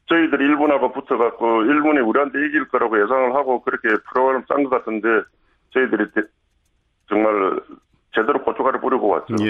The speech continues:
Speaker 2: 예. 아, 제대로 의미가 있네요. 또 삼 대 완승을
Speaker 1: <laughs>
Speaker 2: 거두셨고요. 일본에게
Speaker 1: 네.
Speaker 2: 유리한 스케줄, 거기다가 뭐 홈터스, 이걸 모두 다 이겨내신 거잖아요.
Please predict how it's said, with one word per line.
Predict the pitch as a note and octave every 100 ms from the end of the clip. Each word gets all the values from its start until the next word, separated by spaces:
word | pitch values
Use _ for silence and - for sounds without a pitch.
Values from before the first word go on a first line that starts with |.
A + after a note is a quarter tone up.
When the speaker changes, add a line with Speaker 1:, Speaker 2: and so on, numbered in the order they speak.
| G2+
Speaker 2:
예. | F#2 F2+ E2
아, | B2
제대로 | - F3+ G3+
의미가 | E3 C#3+ D3 E3+ C3+
있네요. | B2 B2
또 | B2+ D3 -
삼 | - - A#3+
대 | A#3+
완승을 | D#3 C3 D3+ F#3+
Speaker 1:
<laughs> | D3
Speaker 2:
거두셨고요. | C#3 C#3+ C3 - C3 B2+ G2+ - - -
일본에게 | D3+ G#3 G#3 G#3 G3+
Speaker 1:
네. |
Speaker 2:
유리한 | D#3 F3 F#3 F3+
스케줄, | - A3 F3 E3 C3+
거기다가 | G#2+ D3 E3 F3
뭐 | E3
홈터스, | G3+ G#3+ G3 G3 D#3+
이걸 | D#3 G3+ F3+
모두 | D#3 F#3+
다 | G#3
이겨내신 | D3 F#3+ D3 D3+
거잖아요. | A#2+ G#2+ F#2+ G2+